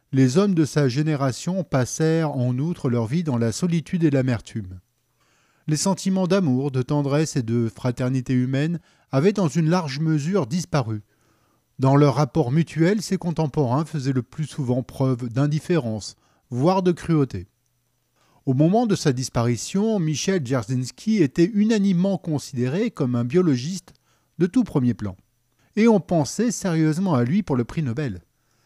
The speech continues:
Sa véritable importance ne devait apparaître qu'un peu plus tard. À l'époque où vécut Dzerzhinsky, on considérait le plus souvent la philosophie comme dénuée de toute importance pratique,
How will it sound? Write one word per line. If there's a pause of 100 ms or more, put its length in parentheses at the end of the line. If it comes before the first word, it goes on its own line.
(120)
Sa
véritable
importance
ne
devait
apparaître
qu'un
peu
plus
tard. (920)
À
l'époque
où
vécut
Dzerzhinsky, (360)
on
considérait
le
plus
souvent
la
philosophie
comme
dénuée
de
toute
importance
pratique,